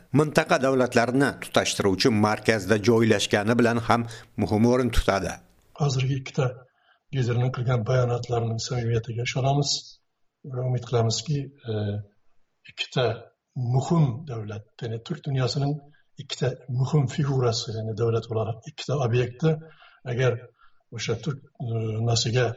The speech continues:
Speaker 2: e, Turk dunyosining integratsiyasiga "Biz mana bu yerdamiz", deb ikkita chiqsa, qolgan davlat ularga ergashadigan bir nimada, alfozda bugun turibdi.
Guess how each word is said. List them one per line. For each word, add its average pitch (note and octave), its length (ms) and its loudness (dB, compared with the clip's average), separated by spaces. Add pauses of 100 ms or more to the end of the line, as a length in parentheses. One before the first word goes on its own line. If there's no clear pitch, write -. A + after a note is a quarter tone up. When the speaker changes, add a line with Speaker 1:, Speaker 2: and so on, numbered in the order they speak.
(560)
Speaker 2:
e, A2+ 100 -10 (440)
Turk C3+ 160 0 (220)
dunyosining B2 540 0
integratsiyasiga B2 840 0 (680)
"Biz D3 160 2 (100)
mana C3+ 200 0
bu C#3 60 -4
yerdamiz", C3+ 460 0
deb C3 160 -8
ikkita - 220 -8 (120)
chiqsa, - 260 -4 (120)
qolgan D3 260 0 (440)
davlat C3 380 0 (720)
ularga C3+ 300 -4 (120)
ergashadigan B2 680 -2
bir A#2 100 -8 (260)
nimada, B2 360 -4 (500)
alfozda A#2 520 0 (100)
bugun A#2+ 240 -6 (640)
turibdi. A#2 400 -6